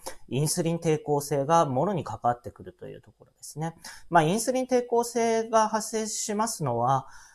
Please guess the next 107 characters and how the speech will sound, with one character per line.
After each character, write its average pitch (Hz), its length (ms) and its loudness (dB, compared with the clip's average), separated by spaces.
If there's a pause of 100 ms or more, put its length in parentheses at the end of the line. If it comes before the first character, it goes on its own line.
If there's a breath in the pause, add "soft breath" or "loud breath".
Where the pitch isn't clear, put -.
(260 loud breath)
え 131 200 4
ー、 120 60 -4 (120)
糖 285 380 6
分 117 500 -2
を 160 300 2 (100)
取 156 280 2
り 175 60 0
す 170 220 -2
ぎ 127 160 -2
て、 - 180 -2
ま 143 120 2
あ、 139 60 0
炭 165 180 0
水 185 120 -2
化 190 140 0
物 147 220 -2
で 98 100 -8
す - 100 -12
と 107 80 -12
か、 - 100 -12
そ - 140 -4
う 202 40 -2
い - 20 -10
っ - 20 -10
た 233 60 -6
も 247 140 -4
の 226 80 -2
を 143 40 -2
取 120 200 -4
り - 20 -2
す 127 140 -8
ぎ 127 100 -6
て 95 140 -12
で 95 100 -16
す - 140 -12
ね、 185 160 -4
体 170 280 0
の 180 120 -2
中 180 200 -2
の 147 140 0
イ 131 80 -2
ン 160 80 -2
ス 180 140 -8
リ 190 80 -6
ン 196 40 -4
の 190 60 -2
分 156 220 -4
泌 202 260 -8
量 202 220 -4
が 233 180 2
非 147 180 -6
常 156 160 2
に 185 200 -4
大 320 240 4
き - 140 -12
く 156 120 0
な 131 140 2
っ - 100 -14
て - 120 -8
き - 100 -16
た 123 100 -6
時 131 240 -8
に 202 80 -4
発 156 260 -6
生 127 140 -4
し - 120 -6
て 127 100 -8
く 131 140 -6
る 120 80 -2
よ 110 100 -2
う - 20 -4
な、 101 80 -16
そ 147 200 -2
う 175 60 4
い 180 100 -6
っ - 60 -20
た 180 100 0
現 151 300 -2
象 123 140 0
に 113 80 -6
な 104 100 -8
り 98 120 -14
ま 101 100 -18
す。 - 140 -16 (520 loud breath)
え 156 60 4
ー、 151 60 4
こ 175 100 2
れ 175 80 10
は 233 80 8
で 269 100 0
す 196 120 -4
ね、 175 100 2
具 147 140 4
体 180 180 6
的 185 240 -4
に 190 80 0
は 160 80 4
細 151 320 4
胞 185 140 2
の 185 100 -2
受 151 180 -2
容 170 160 4
体 170 300 0
が 165 140 0
で 131 100 -2
す - 140 -10
ね、 147 160 -6